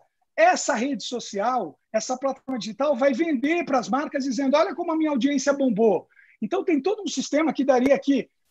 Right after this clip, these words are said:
é, horas pra gente explicando com, com, com, de uma forma muito mais didática do que eu tô falando, mas cabe a nós, como, os cons-, como consumidores, a primeira, a primeira atitude é, "Puxa, eu não assisto isso, eu não compro isso, e eu advogo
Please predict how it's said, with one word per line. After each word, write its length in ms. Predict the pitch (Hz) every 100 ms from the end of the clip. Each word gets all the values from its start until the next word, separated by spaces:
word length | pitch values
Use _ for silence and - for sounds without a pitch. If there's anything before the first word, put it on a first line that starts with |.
| _ -
é, 240 | 220 196
horas 380 | 220 269 302 220
pra 120 | 233
gente 200 | 196 240
explicando 480 | - 233 202 247 220
com, 260 | 202 180
com, 340 | 175 220 196 175
com, 320 | - 196 175
de 60 | 170
uma 100 | 202
forma 220 | - 233
muito 180 | 214 262
mais 160 | 269 254
didática 500 | 202 185 247 - 202
do 80 | -
que 60 |
eu 60 | 185
tô 120 | 196
falando, 360 | 185 190 302 - _ _ -
mas 300 | 254 294 - _ _
cabe 320 | - 330 403
a 80 | 320
nós, 380 | 233 247 302 -
como, 160 | 254
os 60 | 254
cons-, 280 | - 233 -
como 200 | 214 240
consumidores, 640 | 202 220 - 175 208 277 233
a 60 |
primeira, 380 | 220 240 277 330
a 60 | 302
primeira 440 | - 226 226 320
atitude 480 | 359 269 285 285 262
é, 160 | 214 - _ _ _
"Puxa, 320 | - - - - _
eu 180 | 247 240
não 220 | 233 320
assisto 480 | 294 - 226 - 202
isso, 340 | 269 - - _ _ -
eu 140 | 247
não 360 | 233 269 330 349
compro 440 | 262 247 226 208
isso, 340 | 240 - - _ _ _ _
e 100 | 269
eu 160 | 294 339 - _
advogo 760 | - 294 294 196 240 302 359 -